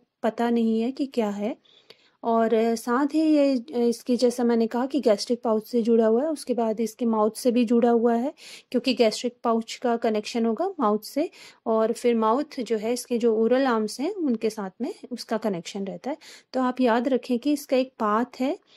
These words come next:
यानी कि जो गैमेट्स हैं वो जुड़े हैं इसके स्टमक से, then स्टमक जुड़ा हुआ है माउथ से, माउथ जुड़ा हुआ है इसके ओरल आर्म से, ठीक है। तो ये इसका अपना एक स्ट्रक्चर है और साथ ही आप देख रहे हैं जो इसके गोनेड्स हैं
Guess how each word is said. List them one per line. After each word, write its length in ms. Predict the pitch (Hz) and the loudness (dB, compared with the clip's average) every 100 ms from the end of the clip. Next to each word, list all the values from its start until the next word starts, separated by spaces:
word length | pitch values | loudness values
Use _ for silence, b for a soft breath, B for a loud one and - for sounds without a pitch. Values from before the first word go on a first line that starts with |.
| b b | b b
यानी 220 | 233 226 | 0 2
कि 120 | 226 240 | 0 0
जो 120 | 226 | 0
गैमेट्स 640 | 202 202 202 262 302 - | 0 0 2 2 0 -2
हैं 140 | 269 269 | -2 0
वो 200 | 233 226 | 2 2
जुड़े 300 | 233 226 226 | 2 0 2
हैं 160 | 226 | 0
इसके 300 | 226 - 226 | -2 -2 -2
स्टमक 460 | 220 - 196 208 226 | -2 -4 -4 -4 -4
से, 480 | - 240 240 247 240 | -4 0 2 2 0
then 320 | 208 202 208 214 | -2 -2 -2 -4
स्टमक 440 | - 208 208 208 | -4 -4 -2 -2
जुड़ा 220 | 233 214 | -2 0
हुआ 160 | 208 202 | 0 -2
है 60 | |
माउथ 300 | 185 180 226 262 | -4 -4 -4 -4
से, 400 | - 240 240 240 | -2 2 2 4
माउथ 300 | 220 185 226 - - | 2 0 -2 -4 -6
जुड़ा 220 | 220 202 | -4 -2
हुआ 140 | 185 190 | -4 -4
है 60 | |
इसके 320 | 214 - 277 440 - B B - | -6 -4 -4 -4 -6 B B -2
ओरल 300 | 226 190 175 | 0 0 -2
आर्म 160 | 175 | -8
से, 260 | 175 - 185 _ _ | -12 -16 -20 _ _
ठीक 200 | - 254 | -6 -2
है। 80 | 339 349 B B - | -4 -6 B B -2
तो 100 | 254 | 0
ये 280 | 226 277 | 2 2
इसका 380 | 294 277 - 233 | 4 2 -2 -2
अपना 260 | 214 220 208 | 0 0 0
एक 220 | 269 349 _ - | 0 -4 _ -10
स्ट्रक्चर 480 | 233 - 196 - 226 | -6 -4 -6 -2 -2
है 160 | 226 349 - b b | -2 -6 -10 b b
और 120 | 240 | -2
साथ 320 | 240 233 233 | 0 0 0
ही 40 | 269 | 0
आप 120 | 262 | 2
देख 300 | 233 233 - | 4 2 2
रहे 80 | 254 | 2
हैं 120 | 302 | 2
जो 100 | 294 | 2
इसके 300 | 254 - 247 | 0 0 0
गोनेड्स 600 | 208 214 208 226 262 - | 2 2 2 0 -2 -4
हैं 380 | 233 233 262 247 | -2 0 2 0